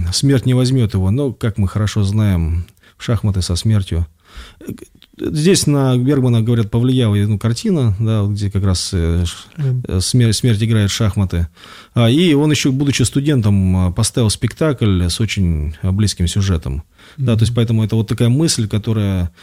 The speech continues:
Speaker 1: вот, в-, в-, видимо, и сама, а, история этого фильма, она вынашивалась им на протяжении многих лет.
Speaker 2: Мгм.
Speaker 1: Да, и здесь, по сути дела, он действительно фильм такой, он иконичный, да, то есть в нём такие архетипические персонажи. Да, то есть вот ры-, там,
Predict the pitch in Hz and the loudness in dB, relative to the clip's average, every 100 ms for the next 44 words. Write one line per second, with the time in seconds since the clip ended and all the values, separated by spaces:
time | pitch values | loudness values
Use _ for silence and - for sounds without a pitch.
0 | - - 117 - 123 127 143 147 165 156 | -12 -4 -4 -2 -2 0 0 2 2 4
1 | 135 117 - _ - - - 143 143 127 | 2 0 -4 _ -14 -4 0 2 2 2
2 | - - 117 110 104 123 - 202 175 117 | 0 0 2 2 2 0 0 2 2 2
3 | 113 107 - 113 85 73 - _ 127 135 | 0 0 0 0 0 -2 -8 _ 0 2
4 | 117 127 135 - 110 101 110 104 98 98 | 2 2 0 0 0 0 0 0 0 -2
5 | 104 101 95 92 87 - 80 65 - _ | 0 2 2 2 0 -2 -4 -4 -12 _
6 | - 139 113 117 - _ _ - - - | -4 0 2 0 -6 _ _ -20 -18 -12
7 | - 135 151 285 - - 190 240 208 208 | 0 4 4 4 2 0 0 2 2 4
8 | 226 196 254 208 156 120 202 151 147 135 | 4 2 0 0 0 2 2 0 0 0
9 | 104 90 147 160 165 - - 78 78 120 | 0 0 -2 2 2 0 -2 -4 -4 -2
10 | 127 98 110 131 117 95 - - 120 120 | -2 0 0 2 2 0 -4 -12 -2 0
11 | 85 117 139 139 160 127 - 110 101 - | 0 -2 -2 -4 -4 -4 -2 -2 0 0
12 | 113 92 76 76 - _ _ _ _ _ | 2 2 -2 -6 -10 _ _ _ _ _
13 | _ 113 98 82 85 90 104 147 - 107 | _ -2 0 -2 -4 -2 0 0 0 0
14 | 90 | 2